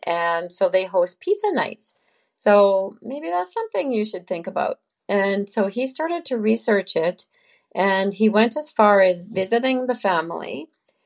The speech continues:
They shared their oven plans with him.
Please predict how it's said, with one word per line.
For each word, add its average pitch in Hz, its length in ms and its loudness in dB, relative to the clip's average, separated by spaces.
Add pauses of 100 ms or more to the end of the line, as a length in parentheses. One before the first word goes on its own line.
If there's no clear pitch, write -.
(180)
They 202 280 2
shared 214 580 2
their 202 460 2 (800)
oven 202 440 2
plans 170 600 -10
with 180 300 0
him. 220 420 -8